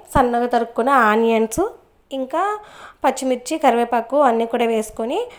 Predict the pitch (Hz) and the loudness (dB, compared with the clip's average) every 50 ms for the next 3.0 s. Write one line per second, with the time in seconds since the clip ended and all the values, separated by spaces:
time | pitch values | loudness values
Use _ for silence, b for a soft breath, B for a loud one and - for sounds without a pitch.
0 | B B B B _ _ _ _ - 294 - _ - - 277 262 254 254 254 302 | B B B B _ _ _ _ -20 -20 -18 _ 0 2 4 4 4 4 2 2
1 | 302 - 247 196 - - - 240 220 220 214 208 208 220 269 320 302 254 240 - | 2 2 2 2 2 -2 -4 -6 -6 -6 -6 -4 0 2 2 4 2 2 0 2
2 | 226 226 220 247 294 269 - 233 226 226 233 - - 254 226 254 285 311 320 | 0 0 2 0 -2 -2 0 0 2 2 0 0 0 0 0 0 0 0 -2